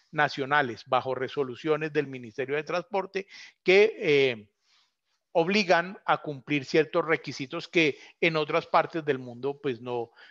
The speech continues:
no, no aplican. Entonces, este esquema, pues, es muy nacional. Igual hay servicios de inspección para reglamentos técnicos, pues, que solamente sirven en Colombia, porque los reglamentos técnicos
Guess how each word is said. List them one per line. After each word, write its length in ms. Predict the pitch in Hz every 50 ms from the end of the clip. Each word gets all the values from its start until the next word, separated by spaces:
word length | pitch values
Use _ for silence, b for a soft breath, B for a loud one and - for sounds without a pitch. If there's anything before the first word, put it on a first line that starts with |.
| B B _
no, 440 | 151 135 127 123 120 120 120 135 - -
no 340 | 147 131 131 127 127 143 -
aplican. 500 | - 135 - - 185 175 147 - 127 117
Entonces, 500 | 117 110 - 131 127 - - 156 151 202 -
este 300 | 190 170 151 - 185 175
esquema, 480 | - - - 175 151 143 165 202 - B B B B B _
pues, 320 | 170 165 175 170 - - 453 440
es 440 | 208 143 127 123 120 - - - -
muy 300 | - 151 135 139 139 131
nacional. 520 | 131 131 123 120 - 135 113 104 95 95 - - _ _ _ _ B B B B B B B B B B B
Igual 400 | - 208 196 208 220 220 214 220
hay 160 | 226 226 233
servicios 580 | 214 - 226 220 190 214 220 - - 220 226 196
de 80 | 214 208
inspección 1040 | 202 190 156 - - - 160 139 - - - - - 196 208 196 185 175 180 185 - _ b b b b b b b _ _
para 240 | - 151 147 147 139
reglamentos 640 | 139 147 135 135 127 131 139 135 123 - 170 - -
técnicos, 680 | - 175 160 156 151 156 151 - 180 180 - - - b b b b _ _
pues, 220 | _ 196 190 190 -
que 320 | - 208 190 190 196 190
solamente 1080 | - - 202 202 202 214 220 220 214 208 208 - 214 208 208 208 220 440 427 381 - 185
sirven 360 | - 202 196 170 202 208 202
en 100 | 202 -
Colombia, 460 | - 190 214 277 277 214 185 156 -
porque 240 | - 151 139 - 156
los 160 | 147 147 139
reglamentos 640 | 143 147 139 139 139 147 151 147 147 196 190 - -
técnicos 580 | - 214 196 185 185 196 - - 196 185 190